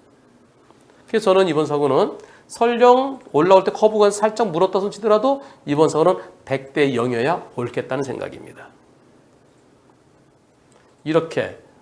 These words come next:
완벽하게 중앙선을 물고 들어오면 어떡하겠습니까? 상대차가요. 이렇게, 이렇게, 이렇게, 이렇게, 이렇게, 이렇게. 중앙선은 어디에 있는 것이든 지켜야 됩니다. 미리, 미리 보이면 빵이라도 해주죠. 올라오면서 이렇게 해서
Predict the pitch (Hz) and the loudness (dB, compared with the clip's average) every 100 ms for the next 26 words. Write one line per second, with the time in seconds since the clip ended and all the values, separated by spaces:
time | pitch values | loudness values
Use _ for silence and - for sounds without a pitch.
0 | _ - 156 277 311 - 196 180 160 170 | _ -4 -2 2 0 2 0 2 0 0
1 | 143 135 127 127 175 202 - 226 226 220 | -2 -4 -2 -2 0 -2 -2 -4 -4 -6
2 | - - 110 - 208 214 190 170 175 202 | -8 -6 -6 -4 -6 -4 -4 -2 0 0
3 | 190 156 - _ _ _ 196 254 - 165 | 0 -4 -14 _ _ _ -6 -6 -4 -4
4 | 175 175 143 - - - - - _ - | -4 -8 -10 -12 -16 -20 -20 -20 _ -20
5 | _ - _ _ _ _ _ _ _ _ | _ -20 _ _ _ _ _ _ _ _
6 | _ _ _ _ _ _ _ _ _ _ | _ _ _ _ _ _ _ _ _ _
7 | _ _ _ _ _ _ _ 165 170 170 | _ _ _ _ _ _ _ 4 4 4
8 | 175 175 233 - - - - - 123 151 | 2 4 2 -4 -20 -20 -20 -4 4 6
9 | 180 240 240 208 196 143 - 92 - - | 6 4 -2 0 0 0 -2 -10 -14 -18
10 | _ _ _ _ _ _ _ _ _ _ | _ _ _ _ _ _ _ _ _ _
11 | _ _ _ - - - 131 101 - - | _ _ _ -20 -16 -10 -10 -12 -18 -20
12 | - _ _ _ _ _ 151 185 247 240 | -20 _ _ _ _ _ -6 -2 2 0
13 | 151 233 269 247 190 185 170 180 - 240 | 0 2 4 4 4 4 2 2 6 6
14 | 277 262 196 180 170 156 160 151 147 208 | 4 2 0 0 -6 -6 -2 0 0 2
15 | 247 220 208 214 180 214 214 202 202 | 2 2 2 2 0 -2 0 0 0